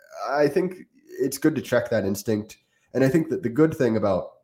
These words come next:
you know, the idea of cyclical history, which, you know, you see in, in the Old Testament, you see in the, the classical tradition, is this idea that, yeah, okay, well, you may be on the downslide, but something else will come in its place. It's not the end.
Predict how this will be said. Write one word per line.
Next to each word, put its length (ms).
you 80
know, 60
the 100
idea 300
of 220
cyclical 400
history, 360
which, 300
you 140
know, 60
you 100
see 320
in, 240
in 80
the 100
Old 180
Testament, 540
you 140
see 200
in 140
the, 180
the 60
classical 400
tradition, 460
is 80
this 180
idea 300
that, 160
yeah, 120
okay, 340
well, 440
you 140
may 140
be 160
on 100
the 60
downslide, 720
but 360
something 360
else 220
will 80
come 220
in 80
its 160
place. 340
It's 160
not 220
the 120
end. 380